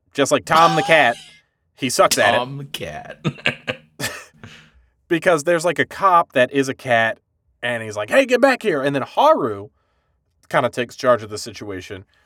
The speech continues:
Speaker 1: grabs Legoshi's hand, and she's like, "Run away. You gotta run away now. We gotta fucking cheese it, dude." And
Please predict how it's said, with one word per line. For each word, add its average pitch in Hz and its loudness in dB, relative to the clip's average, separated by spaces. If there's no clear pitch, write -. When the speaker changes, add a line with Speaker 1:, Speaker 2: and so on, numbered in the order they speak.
Speaker 1:
grabs 143 0
Legoshi's 135 0
hand, 120 -2
and 95 -14
she's 117 -14
like, 101 -6
"Run 165 4
away. 202 4
You 117 -6
gotta 190 2
run 135 2
away 160 2
now. 120 -2
We 117 -10
gotta 160 -2
fucking 110 -6
cheese 165 -10
it, 85 -14
dude." 92 -16
And 113 0